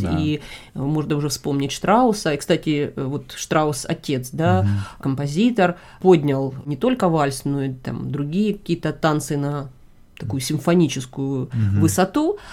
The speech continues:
Speaker 1: Мгм.
Speaker 2: Ну, а его сын уже,
Speaker 1: Мгм.
Speaker 2: тоже Иоганн Штраус, и тот, и тот. Иоганн
Speaker 1: Мгм.
Speaker 2: Штраус,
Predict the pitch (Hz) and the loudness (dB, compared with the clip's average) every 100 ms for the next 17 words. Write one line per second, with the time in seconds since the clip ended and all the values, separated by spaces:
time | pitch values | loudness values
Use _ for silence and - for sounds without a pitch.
0 | - 95 180 226 - 151 151 156 156 - | -6 4 8 8 6 4 4 2 0 0
1 | - 294 370 214 151 139 127 127 107 98 | 0 4 6 6 2 -2 -4 -4 -2 0
2 | 101 - 147 233 190 151 - 156 147 160 | -2 -4 0 6 8 6 2 2 2 4
3 | 214 247 - - 185 170 160 143 135 190 | 4 4 0 2 6 6 2 0 2 2
4 | 185 170 139 120 - 131 95 143 131 - | 2 -2 -4 -4 -4 -2 0 0 0 0
5 | 208 277 277 139 - | 2 4 4 0 -6